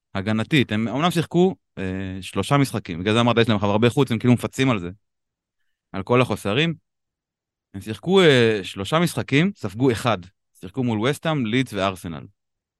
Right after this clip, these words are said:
שלושה משחקי חוץ, וראשונים כאילו ב-expected, אה, goals, אה,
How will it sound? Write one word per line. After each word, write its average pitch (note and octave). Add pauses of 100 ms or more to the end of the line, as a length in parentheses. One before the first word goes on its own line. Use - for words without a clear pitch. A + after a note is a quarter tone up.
(1160)
שלושה C3+
משחקי A#2
חוץ, E3+ (560)
וראשונים A#2+
כאילו B2+
ב-expected, A2
אה, G#2
goals, G#2+
אה, G2